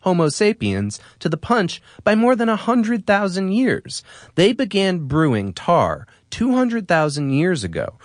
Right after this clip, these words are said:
whereas the earliest evidence of modern humans using tree resin as adhesive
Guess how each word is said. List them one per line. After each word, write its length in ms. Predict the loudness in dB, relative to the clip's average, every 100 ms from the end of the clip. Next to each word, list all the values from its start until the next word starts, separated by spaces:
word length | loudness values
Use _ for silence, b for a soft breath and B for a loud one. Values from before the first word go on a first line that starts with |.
| B _
whereas 340 | 2 4 0
the 160 | -2 0
earliest 600 | 2 2 2 0 0 -2
evidence 460 | 0 0 0 -2 -2 -6
of 100 | 0
modern 440 | 2 2 2 -2
humans 520 | -2 -2 0 -2 -4
using 300 | -4 -4 -6
tree 240 | -2 0 2
resin 480 | 2 2 -2 -4 B B B
as 140 | 0
adhesive 680 | 0 -2 -2 -2 -2 -8 -10